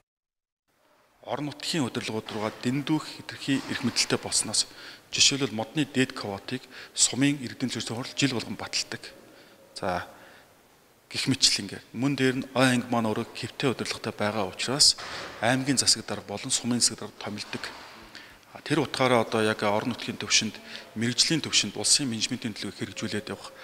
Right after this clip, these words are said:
орон нутгийнхаа менежментийн төлөвийг хэрэгжүүлээд явах чадамж бол нэг талаас харагдахгүй байна. А, нөгөө талаас хэрэгжүүлэлтийг хангахад улс төрийн болон янз бүрийн нөлөөллүүд орж ирдэг учраас гэдэг нэгдүгээр үндслэл байгаа. Тэр нь юу гэж хэлэх гээд байна гэхээр ойн салбарын мэрэгжлийн байдал алдагдсан гэдэг.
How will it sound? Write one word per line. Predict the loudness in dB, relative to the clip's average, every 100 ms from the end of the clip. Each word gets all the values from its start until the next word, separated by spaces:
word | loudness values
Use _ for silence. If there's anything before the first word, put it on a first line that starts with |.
| -16 -4
орон | -2 -2
нутгийнхаа | -4 -4 -2
менежментийн | 0 0 -2 -4
төлөвийг | -6 -6 -8
хэрэгжүүлээд | -6 -6 -6 -8
явах | -12 -16 -16 -6
чадамж | -2 0 0 0 -2
бол | -6 -14 -20 -18
нэг | -12 -2
талаас | 0 0
харагдахгүй | -2 -8 -8 -10 -6
байна. | -6 -8 -14 -18 -14 -14
А, | -10
нөгөө | -6 -4 2
талаас | 4 4
хэрэгжүүлэлтийг | -2 -6 -4 -4 -6 -6
хангахад | -6 -6 -6 -8 -10 -18 -10 -6
улс | -4
төрийн | -2 0
болон | 0 -2 -4
янз | -4 -4
бүрийн | -6
нөлөөллүүд | -6 -6 -8 -4
орж | 0 0 -2
ирдэг | -4 -6
учраас | -4 2 2 2 -6 -20 -12
гэдэг | -10 -4
нэгдүгээр | 0 2 2 2
үндслэл | -2 -2 -6
байгаа. | -8 -10 -18 -20 -20 -20 -20 -16 -6
Тэр | 0
нь | 0
юу | 0
гэж | 0
хэлэх | -2
гээд | -2 -2
байна | -4
гэхээр | -2 -4 -4 -16 -12 -12 -12 -2
ойн | 4 6
салбарын | 4 -2 -10 -6
мэрэгжлийн | -6 -4 -2 0 0
байдал | 0 -2
алдагдсан | -4 -6 0 0 0
гэдэг. | -12 -20